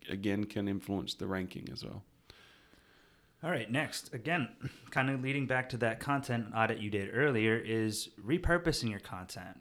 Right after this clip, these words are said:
Speaker 2: When you found out what was working really well for you and driving a lot of traffic and ranking high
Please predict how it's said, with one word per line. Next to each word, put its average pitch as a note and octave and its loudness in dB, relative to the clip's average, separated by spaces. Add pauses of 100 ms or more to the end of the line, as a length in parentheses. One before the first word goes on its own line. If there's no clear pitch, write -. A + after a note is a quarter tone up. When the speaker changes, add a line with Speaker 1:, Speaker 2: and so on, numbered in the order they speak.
Speaker 2:
When A2+ 2
you D#3+ 0
found D#3+ 0
out D3+ 4
what A#2 0
was A#2 -2
working A2+ 0
really A2 2
well G#2 0
for B2+ -4
you B2 2
and F#2+ -4
driving A2 0
a G#2+ -2
lot G#2+ 2
of G#2 -2
traffic G2+ 0
and F2+ -8
ranking G#2+ -4
high G2 -2